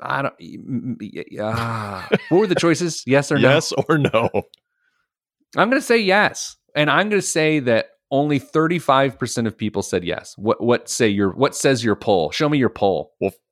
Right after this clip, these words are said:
Speaker 2: first of all, <clears throat> this is not a st-, statistically significant sample size. So
Speaker 1: Oh, you don't have a thousand Twitter followers?
Speaker 2: No, I don't.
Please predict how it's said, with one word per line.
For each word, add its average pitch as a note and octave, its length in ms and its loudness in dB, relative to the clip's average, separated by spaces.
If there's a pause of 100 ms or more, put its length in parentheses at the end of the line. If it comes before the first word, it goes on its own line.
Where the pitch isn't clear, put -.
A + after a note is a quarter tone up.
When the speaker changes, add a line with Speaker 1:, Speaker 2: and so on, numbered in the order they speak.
(260)
Speaker 2:
first E3 320 0
of F#2 140 -2
all, D#2+ 440 0 (680)
<clears throat> - 640 -10
this G2+ 220 0
is F#2+ 120 -2
not G2 200 2
a F#2 40 0
st-, - 220 0 (240)
statistically G#2 720 0
significant F2+ 560 -2
sample D2+ 320 0
size. - 520 -4
So D#2+ 380 2
Speaker 1:
Oh, G#2 100 0
you G#2+ 100 2
don't G#2 120 2
have G2 120 0
a F#2+ 40 0
thousand F#2 400 0
Twitter F#2 240 -4
followers? G#2 300 -2
Speaker 2:
No, G2+ 160 4
I E2+ 120 4
don't. D#2+ 260 0